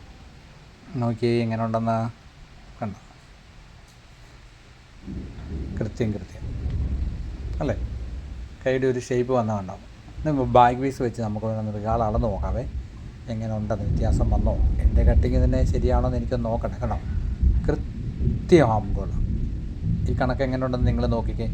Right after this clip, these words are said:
കറക്റ്റ് നമ്മളൊന്നും ചെയ്യണ്ട, ബ്ലൗസ് എടുക്കുക, ബ്ലൗസ് തയ്ച്ചാൽ മാത്രം മതി. ആം ഹോൾ പോലും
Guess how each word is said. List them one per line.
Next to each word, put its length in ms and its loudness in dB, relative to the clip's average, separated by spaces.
കറക്റ്റ് 560 -2
നമ്മളൊന്നും 680 2
ചെയ്യണ്ട, 280 2
ബ്ലൗസ് 360 4
എടുക്കുക, 440 6
ബ്ലൗസ് 220 4
തയ്ച്ചാൽ 440 0
മാത്രം 460 0
മതി. 160 -8
ആം 120 2
ഹോൾ 200 8
പോലും 240 2